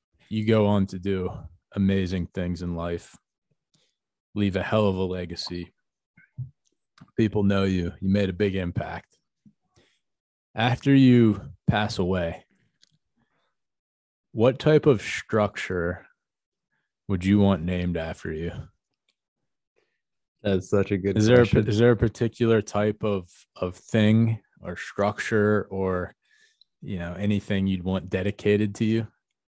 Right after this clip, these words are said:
Speaker 2: Mm. That's hard.
Speaker 1: Like, so, you know, you get a bridge, you could get a bridge,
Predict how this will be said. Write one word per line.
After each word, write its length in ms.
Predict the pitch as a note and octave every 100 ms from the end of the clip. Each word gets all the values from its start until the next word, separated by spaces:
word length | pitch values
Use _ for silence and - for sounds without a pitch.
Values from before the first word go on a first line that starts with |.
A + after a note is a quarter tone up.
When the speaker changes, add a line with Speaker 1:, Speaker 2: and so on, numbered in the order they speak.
| -
Speaker 2:
Mm. 920 | A2 A#2 A2+ G#2+ G2+ F#2+ F2 E2 D#2 _ _ _ _ _ _ _ _ _ _ _ _ _ _ _ _ _ _ _ _ _ _ _ _
That's 240 | F2 G2 -
hard. 480 | F2 F2+ F2 D#2+ - _ _ _ _ _ _ _ _ _ _ _ -
Speaker 1:
Like, 160 | G2+
so, 180 | - B2
you 140 | G2 G#2
know, 160 | F#2+
you 160 | G2 G#2
get 140 | A2
a 40 | F2+
bridge, 600 | G2+ A2+ A2+ G#2+ - - _ -
you 120 | G#2+
could 140 | F#2+ F#2+
get 140 | F#2+
a 40 |
bridge, 640 | F2 G2 A2 A2+ G#2+ -